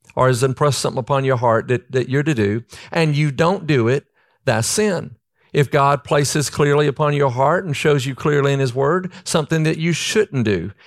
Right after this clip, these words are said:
and you choose to, to do it anyway, that's sin.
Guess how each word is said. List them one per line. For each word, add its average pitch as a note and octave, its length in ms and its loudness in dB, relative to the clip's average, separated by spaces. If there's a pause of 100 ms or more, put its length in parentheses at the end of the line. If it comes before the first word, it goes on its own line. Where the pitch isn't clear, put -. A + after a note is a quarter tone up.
and D3 220 2
you C#3+ 120 0
choose B2+ 580 -2 (300)
to, B2+ 260 0 (160)
to C#3+ 120 0
do B2 220 2
it A#2+ 80 2
anyway, D3+ 540 0 (240)
that's G#3+ 240 0
sin. G#2+ 460 -4